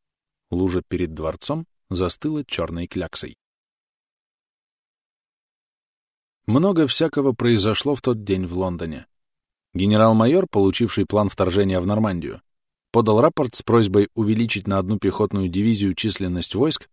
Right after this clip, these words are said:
высаживающихся на побережье в первые два дня. Сбивший шесть самолётов противника пилот Спитфайра, которого отстранили от полётов за пьянство,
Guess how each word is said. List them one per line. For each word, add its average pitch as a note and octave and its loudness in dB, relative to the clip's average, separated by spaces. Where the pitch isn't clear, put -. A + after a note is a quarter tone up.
высаживающихся C3 0
на A2 2
побережье A2+ 0
в - -10
первые E2+ -4
два E2+ -4
дня. E2 -10
Сбивший A2+ 2
шесть A2 0
самолётов G2 0
противника G2+ 0
пилот G2 2
Спитфайра, - -4
которого F#2+ 2
отстранили G2+ 0
от F#2 0
полётов F#2+ -2
за G#2 -2
пьянство, F#2 -6